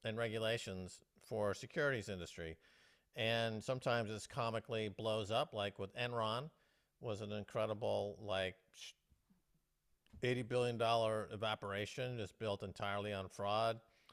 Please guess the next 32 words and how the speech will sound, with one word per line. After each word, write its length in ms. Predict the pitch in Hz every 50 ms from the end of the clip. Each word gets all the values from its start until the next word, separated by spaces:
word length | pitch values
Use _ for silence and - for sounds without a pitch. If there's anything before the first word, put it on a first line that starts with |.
| - _ _ _ -
Uh, 320 | 101 98 98 95 95 92
WorldCom 1080 | 92 92 101 104 107 107 107 104 - - - 110 107 107 110 110 110 110 110 110 110 107 - _ _ _ _ _ _ -
at 120 | - 101 -
that 260 | 110 104 107 101 -
time. 580 | - 120 110 110 113 110 110 110 113 110 110 107 - _ _ _ _ _ - -
Uh, 180 | 95 98 98
going 280 | 92 110 110 113 113 101
back 260 | 110 107 107 - -
earlier, 460 | 113 110 113 113 113 110 110 113 113
we 100 | 110 110
had 320 | 104 104 104 104 101 101 98 -
the, 260 | 107 98 98 98 95
uh, 60 | 92 90
savings 460 | - - 127 120 113 120 113 101 117
and 120 | 110 107
loan 240 | 113 117 120 120 120
crisis 680 | - - 127 120 120 120 - - 131 123 120 - - - - _ _ _ _ _ _ _ _ _ _ _ -
back 180 | 101 98 98
in 80 | - 104
the 160 | 101 95 110
eighties. 420 | 113 117 120 127 127 123 123 117 -
That 200 | 107 98 98 98
was 260 | 104 104 101 - 113
a 60 | 104
big 280 | 98 - 110 110 107 107 113 -
fraud. 580 | - - - 107 110 107 110 113 113 117 113 113 - _ _ _ _ _ _ _ - -
You 140 | 104 92
had, 320 | 95 101 101 104 101 101 95
I 40 | 110
mean, 200 | 120 135 131 131
there's 140 | 139 151 151
just 200 | 170 156 139 -